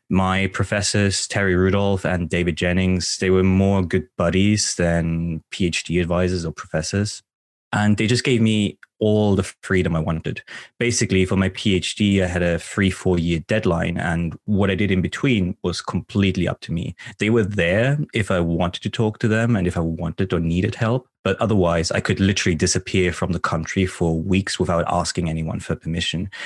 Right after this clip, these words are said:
I actually came to Japan during that time, first for a three-month period, then for one month postdoctoral position, even before finishing my P H D. But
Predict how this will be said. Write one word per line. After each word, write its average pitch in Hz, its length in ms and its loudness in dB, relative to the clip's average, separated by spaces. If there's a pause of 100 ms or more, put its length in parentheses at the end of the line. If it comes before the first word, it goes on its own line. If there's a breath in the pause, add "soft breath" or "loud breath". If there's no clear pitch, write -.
(260 loud breath)
I - 60 -2
actually 98 280 0
came 92 400 0
to 85 280 0
Japan 92 600 0
during 82 340 2
that 82 240 -4
time, 80 560 -2 (340 loud breath)
first 92 400 0
for 90 140 0
a 85 40 2
three-month 95 600 2
period, 87 600 0
then 87 220 0
for 82 280 -2
one 85 280 0
month 82 580 -2
postdoctoral 92 1000 -2 (140)
position, 87 560 -4 (240 loud breath)
even 92 180 2
before 85 300 0
finishing 92 340 2
my 85 140 0
P 87 180 0
H - 160 -4
D. 85 260 -2 (140)
But 98 400 0